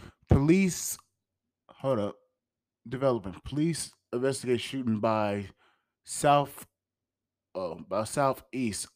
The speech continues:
Atlanta apartment complex. Yeah, we gon-, we gon-, we gon-, we gon-, <laughs> we gon' get in that one. Oh, hold up. Fucking stupid computer.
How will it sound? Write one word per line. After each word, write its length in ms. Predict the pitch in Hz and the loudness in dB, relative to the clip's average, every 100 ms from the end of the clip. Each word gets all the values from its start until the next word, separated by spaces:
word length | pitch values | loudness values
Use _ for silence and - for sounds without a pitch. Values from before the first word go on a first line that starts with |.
| - | -6
Atlanta 720 | 110 113 123 123 - 117 104 - | -4 -2 -2 -2 -4 -4 -4 -4
apartment 460 | - - 120 104 - | -8 -2 -2 -2 -8
complex. 760 | - 120 107 - 78 - - - - - - - | -8 -6 -6 -6 -12 -10 -14 -14 -18 -20 -18 0
Yeah, 160 | 123 | 4
we 100 | 120 | 4
gon-, 260 | 139 139 113 | 4 2 2
we 120 | 127 | 0
gon-, 240 | 147 135 113 | 0 0 0
we 80 | |
gon-, 240 | 139 127 110 | -2 -2 -2
we 60 | |
gon-, 360 | 95 - 104 - | -4 -6 -2 0
<laughs> 40 | |
we 80 | 135 | 0
gon' 160 | 135 120 | 0 0
get 160 | 113 113 | 2 0
in 160 | 101 | 2
that 200 | 107 101 | 0 0
one. 360 | 85 90 - - - _ _ _ _ _ _ - | -4 -6 -6 -6 -12 _ _ _ _ _ _ 4
Oh, 240 | 143 120 98 | 8 8 8
hold 240 | - 175 156 | 4 6 6
up. 240 | 151 - _ _ - - - _ _ _ _ _ _ _ _ | 4 0 _ _ -16 -12 -12 _ _ _ _ _ _ _ _
Fucking 280 | 143 147 78 | -8 -8 -12
stupid 420 | - - 123 101 | -14 -16 -16 -16
computer. 460 | - - 92 - | -18 -14 -14 -14